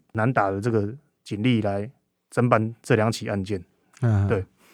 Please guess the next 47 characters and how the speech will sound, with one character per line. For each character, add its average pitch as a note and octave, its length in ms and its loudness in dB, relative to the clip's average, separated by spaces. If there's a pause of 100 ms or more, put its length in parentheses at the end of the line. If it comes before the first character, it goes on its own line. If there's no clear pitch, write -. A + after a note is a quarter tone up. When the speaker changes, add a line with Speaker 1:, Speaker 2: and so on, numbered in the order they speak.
(560)
Speaker 2:
算 D3 220 2
联 B2 180 4
合 A#2 160 4
变 B2+ 160 4
成 G#2+ 200 2
专 A#2+ 180 0
案 A2+ 160 2
小 G2+ 180 -2
组 G2 140 -4
就 G2 100 -6
对 A#2 140 4
了。 G#2 80 0
Speaker 1:
对， C#3 100 4
就 B2 80 -2
跟 C3 220 4
东 C3 100 2
华 B2+ 80 6
分 B2 140 2
局 A2 80 2
合 A2+ 100 2
并 B2 140 2
变 A#2 180 0
专 A2+ 180 2
案 G#2+ 60 0
小 G2 160 -4
组。 A#2+ 240 -12
Speaker 2:
对 C#3 80 -2
啊， D3+ 80 4
因 F#3+ 60 4
为 G#3+ 60 4
我 D3+ 100 4
知 E3+ 140 0
道 E3 160 6
说 C#3 280 4
这 D#3 140 2
件 D3+ 160 2
案 C#3+ 140 2
子 A2+ 100 2
好 G#2 120 4
像 B2 100 2
当 A#2+ 180 2
初 A#2 180 -2
你 A2 140 2
也 A2 80 4
有 F#2+ 160 0
下 G#2 240 0
去 F#2 420 -4